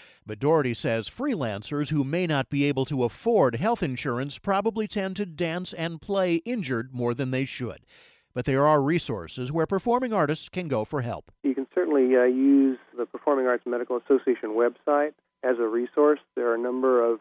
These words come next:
Speaker 2: videos and policy statements there that if somebody is a performing artist and has a problem, if they want to go there and get either a referral or just get some general information about a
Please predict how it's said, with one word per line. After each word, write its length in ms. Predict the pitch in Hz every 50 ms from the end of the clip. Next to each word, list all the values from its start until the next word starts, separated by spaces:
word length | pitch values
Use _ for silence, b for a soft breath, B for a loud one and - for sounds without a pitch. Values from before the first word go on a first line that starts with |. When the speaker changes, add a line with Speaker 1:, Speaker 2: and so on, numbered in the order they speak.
| _ -
Speaker 2:
videos 440 | 120 117 131 131 131 135 135 139 139 _ - _ _ _ _ _ 147
and 160 | 127 113 -
policy 480 | - - 120 120 123 127 - - 135 131 _
statements 400 | - 139 131 127 127 127 127 - _ -
there 360 | 139 135 131 131 131 131 - _ _ _ _ _ _ _ _ _ _ _ _ 151
that 480 | 131 120 120 120 120 117 110 113 113 _ _
if 120 | - - - -
somebody 340 | - 135 135 127 123 110 - -
is 140 | 127 120 120
a 60 | 127
performing 440 | - _ _ - - 127 127 123 117
artist 260 | 120 120 123 123 - -
and 300 | 127 113 113 113 113 113 _ _ - - -
has 220 | - 120 120 127 -
a 60 | 139 131
problem, 540 | _ - 135 131 131 131 135 135 139 135 _ _ _ _ _ _ _ _ _ -
if 80 | 127 _
they 120 | - 127 120
want 320 | 117 123 123 123 131 131 _ _ _
to 280 | - 123 117 113 110 110 -
go 240 | 131 131 127 131 131
there 320 | 131 131 127 120 120 123 - _ -
and 260 | 131 120 113 113 113
get 220 | 117 123 120 120 -
either 380 | 131 120 113 117 113 113 110
a 40 | 110
referral 420 | - - - 143 143 147 143 143 143
or 200 | - 117 113 113
just 220 | 107 - 120 113 - _ _ _ _ _ _
get 140 | - 131 117 -
some 160 | - 113 107
general 320 | 123 123 120 123 120 120
information 520 | 120 117 - - 113 117 120 120 - - 117
about 260 | 110 110 110 113 120
a 80 | 123